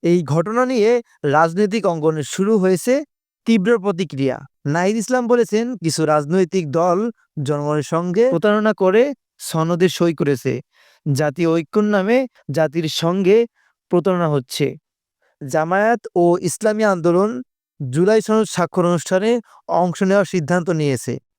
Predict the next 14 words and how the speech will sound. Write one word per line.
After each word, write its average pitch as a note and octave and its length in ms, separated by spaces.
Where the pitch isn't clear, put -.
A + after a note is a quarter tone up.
এই E3+ 120
ঘটনা G#3 520
জুলাই D#3 280
সনদ F3+ 400
স্বাক্ষর F#3+ 480
অনুষ্ঠান A3+ 520
কয়েক D#3+ 280
মিনিট E3+ 280
পিছিয়েও G3 340
দিতে D#3 240
পারে D#3+ 180
বলে F#3+ 360
ধারণা D3+ 320
করেছেন E3 380